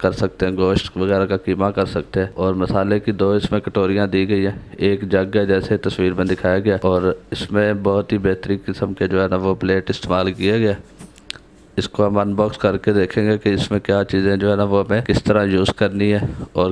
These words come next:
कौन सी चीज़ कैसे fit होएगी। इसकी जो है वो configuration के ऊपर एक नज़र डालते हैं, इस-, इसकी configuration हमें जो है वो क्या क्या मिलेगी। इसमें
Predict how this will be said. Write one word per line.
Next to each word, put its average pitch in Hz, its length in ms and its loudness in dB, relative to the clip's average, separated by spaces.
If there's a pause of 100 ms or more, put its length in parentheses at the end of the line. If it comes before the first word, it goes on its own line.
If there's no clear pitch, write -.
कौन 98 200 2
सी 98 160 0
चीज़ 98 240 0
कैसे 98 320 0
fit - 280 -4
होएगी। 82 240 0
इसकी - 340 -2
जो 113 120 2
है 113 60 2
वो 110 200 2
configuration 107 640 2
के 110 80 2
ऊपर 101 240 2
एक 98 200 0
नज़र 98 220 4
डालते 95 340 2
हैं, 104 100 2
इस-, - 200 -4 (100)
इसकी - 240 -2
configuration 104 680 0
हमें 95 200 2
जो 98 120 2
है 98 60 2
वो 98 160 4
क्या 95 180 2
क्या 104 180 0
मिलेगी। 98 380 2 (100)
इसमें 110 520 2